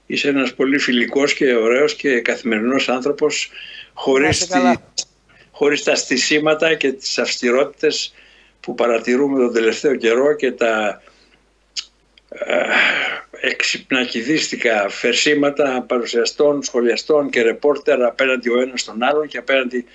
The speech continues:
Speaker 1: στους καλεσμένους τους, που δεν τους αφήνουν σχεδόν ποτέ να ολοκληρώσουν τη φράση τους.
Speaker 2: Να είσαι καλά, να είσαι καλά, Δημήτρη μου, σε ευχαριστώ πάρα πολύ και εσύ είσαι με καλ-, πολύ καλός μου φίλος, πάνω απ' όλα και έπειτα συνεργάτης που τα λέμε στην εκπομπή.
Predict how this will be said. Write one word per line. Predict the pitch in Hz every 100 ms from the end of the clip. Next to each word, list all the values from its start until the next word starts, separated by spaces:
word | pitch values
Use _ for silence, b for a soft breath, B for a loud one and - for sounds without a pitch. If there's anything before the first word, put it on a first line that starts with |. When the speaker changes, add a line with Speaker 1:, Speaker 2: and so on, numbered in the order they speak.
| B B B B
Speaker 1:
στους | - - -
καλεσμένους | 120 113 110 113 110 98 -
τους, | -
που | -
δεν | 123
τους | 117 113
αφήνουν | 104 117 113
σχεδόν | - 113 113 113
ποτέ | 107 - 139 - B B B -
να | 120
ολοκληρώσουν | 113 113 117 123 - 120
τη | 110
φράση | 107 104 -
τους. | - - - _ -
Speaker 2:
Να | 190
είσαι | 170 180
καλά, | 185 190 185
να |
είσαι | 185 185
καλά, | 185 190
Δημήτρη | 180 185 196 202
μου, | 196
σε | -
ευχαριστώ | 190 170 202
πάρα | 175 208 208
πολύ | 180 185 208 226
και | 226 190
εσύ | 220
είσαι | 208 196
με | 190 180
καλ-, | 196 190
πολύ | 185 214
καλός | 196 196 196
μου | 180
φίλος, | - 220 226 - b b
πάνω | - 196 196
απ' | 180
όλα | 214 226
και | 214 202 196 -
έπειτα | 214 185 170 180
συνεργάτης | 180 185 175 180 165
που | -
τα | 180
λέμε | 180 180
στην | - 180
εκπομπή. | 165 170 220 254